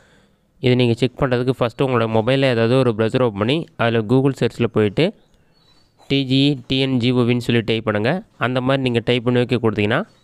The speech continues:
ஃபஸ்ட் எடுத்தோடனே பார்த்தீங்கன்னா, டி ஜி இ டாட் டி என் டாட் ஜி ஓ வி டாட் இன் ஒரு வெப்சைட் ஷோ ஆகும்.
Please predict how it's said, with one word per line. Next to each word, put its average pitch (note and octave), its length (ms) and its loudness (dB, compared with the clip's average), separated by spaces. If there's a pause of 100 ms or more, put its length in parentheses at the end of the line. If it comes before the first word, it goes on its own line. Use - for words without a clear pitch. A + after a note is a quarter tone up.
(1700)
ஃபஸ்ட் C3+ 300 -2
எடுத்தோடனே C3+ 280 2
பார்த்தீங்கன்னா, A#2+ 360 0 (180)
டி C#3 140 0
ஜி C3 120 0
இ B2+ 80 2
டாட் C3 260 -2
டி C3 120 -2
என் B2+ 160 0
டாட் B2+ 180 -2
ஜி A#2+ 160 0
ஓ C3 80 4
வி B2+ 120 0
டாட் A#2 140 0
இன் A#2+ 120 0
ஒரு A#2 120 2
வெப்சைட் A2+ 300 -4
ஷோ A2 140 0
ஆகும். A#2+ 240 0